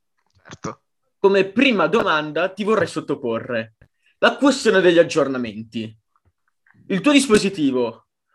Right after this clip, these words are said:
Speaker 2: eh, riceve ancora degli aggiornamenti?
Speaker 1: Sì, sì, allora, il, eh, il mio dispositivo ha circa tre anni, però, eh, lo posseggo a tre anni, ma è uscita la sua versione molto tempo prima.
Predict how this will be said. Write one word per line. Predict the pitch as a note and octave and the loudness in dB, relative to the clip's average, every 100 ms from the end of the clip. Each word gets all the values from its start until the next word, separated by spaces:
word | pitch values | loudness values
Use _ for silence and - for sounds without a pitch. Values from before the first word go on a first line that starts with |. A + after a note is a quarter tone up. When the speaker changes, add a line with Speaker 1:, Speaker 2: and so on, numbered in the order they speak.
| _ _ | _ _
Speaker 2:
eh, | C#3+ D3 D3 D3 - | 0 2 2 2 2
riceve | E3+ D#3+ G3+ | -2 0 2
ancora | F3+ F3 G#3 | 2 4 4
degli | E3 D#3 | 4 2
aggiornamenti? | D3 D3+ C#3+ C#3+ D3+ C#3+ C#3 F3 A#3+ _ _ _ - D2 - - _ _ _ _ _ _ _ _ _ _ _ - | 0 -2 -4 -4 -8 -8 -8 -10 -12 _ _ _ -16 -14 -14 -18 _ _ _ _ _ _ _ _ _ _ _ -14
Speaker 1:
Sì, | G3 D3 | -8 -8
sì, | C3+ D3+ B2 | -8 -10 -2
allora, | C3+ C3+ A2+ A2 A2 | 0 2 0 -2 -4
il, | A2+ | -6
eh, | A2 B2 A#2 A#2 A#2 A#2 | -6 -6 -4 -6 -8 -10
il | B2 | -12
mio | C#3 E3 E3+ | -4 0 0
dispositivo | E3+ - D3 - F#3+ G#3 | -2 -8 -10 -12 -4 2
ha | A#2+ | 2
circa | - - C3 - B2+ B2 A#2+ - | 2 -10 -10 0 4 4 4 0
tre | - B2+ | -6 -2
anni, | A2+ G#2+ - - _ C3 | -2 -4 -18 -20 _ _
però, | B2+ C3+ C#3+ C#3+ - | -2 4 4 4 2
eh, | B2+ A#2+ A2+ A2 G#2+ G#2+ | -2 -4 -4 -8 -12 _
lo | B2 | -6
posseggo | - B2 - C#3+ - A#2 | -4 -2 0 -2 -2 -6
a | |
tre | - B2 | -4 0
anni, | C3+ C#3 | 0 0
ma | A#2+ A2 G#2+ | 0 0 0
è | A#2 | -4
uscita | A2+ G#2+ - C3 C3+ A#2+ A2+ | -8 -8 -10 -6 2 2 2
la | |
sua | A2 C#3 | -2 -8
versione | B2 B2 B2+ B2+ C#3 D3 _ | -12 -10 -6 -6 -6 -8 _
molto | B2+ B2 - | -10 -10 -14
tempo | A#2 - - | -16 -14 -14
prima. | G#2+ G#2 A2+ | -12 -8 -6